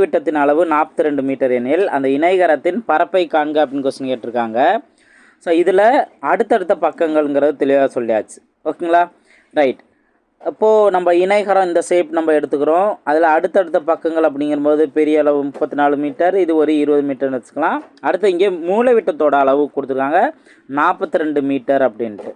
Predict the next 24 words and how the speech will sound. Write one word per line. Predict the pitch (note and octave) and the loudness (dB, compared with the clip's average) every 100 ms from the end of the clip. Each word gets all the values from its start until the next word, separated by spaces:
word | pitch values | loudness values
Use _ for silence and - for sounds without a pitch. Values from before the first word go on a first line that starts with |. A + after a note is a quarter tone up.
| _ _ F3 | _ _ -4
ஓகேவா? | F3 F#3+ F3+ F#3 - - _ | 0 2 2 0 -8 -20 _
So | - D#3 A#2+ - _ _ G#3 G#3 | 0 2 2 -6 _ _ 0 0
இப்போ | G#3+ G#3+ A#3+ G3 | 2 4 4 2
நம்ம | F3+ F3 F3 | 2 2 2
இங்க | E3+ E3+ F3 | 2 2 2
என்ன | G#3+ F#3+ | 0 0
பண்ண | F#3+ F#3 | -2 0
போறோம் | F#3 E3+ | 2 2
அப்படின்னா, | D3 D3 D#3+ F#3+ F3 C#3+ | 0 0 2 2 2 2
டைரக்டா | D#3 F#3 - - A3 F#3+ | 2 2 -2 0 2 2
நம்ம | D#3+ D3 | 0 0
இணைகரத்தோட | E3+ G#3+ G#3+ F#3+ D#3 D#3+ D3 D3 | 2 2 2 2 2 0 2 0
பரப்பு | D3 D#3 D3+ | -2 -2 -2
கண்டுபிடிக்க | C#3 C#3+ C3+ C#3 B2+ B2 _ C3 | 0 0 0 0 0 -4 _ -8
முடியாது. | C3+ D3 C3+ A#2 B2 D#3 A3 - - _ - | -2 2 2 2 2 2 0 -4 -20 _ -12
இப்ப | D#3+ F#3+ F3+ | -2 0 0
இங்க | G3+ G#3+ G3 | 0 2 4
இருபது | G3 G#3+ G3+ | 4 4 4
அப்படின்னா | F3 F3 F#3+ A3+ | 2 0 0 0
இந்த | G3+ G#3+ | -2 -2
சைடு | G#3 G3+ F#3 | 0 2 2
இருபது | F#3 E3 | 2 2
தானே? | D#3 C#3 G2+ _ _ _ - C#3 | 2 0 -4 _ _ _ -6 -2
ரைட். | B2 - | -2 -4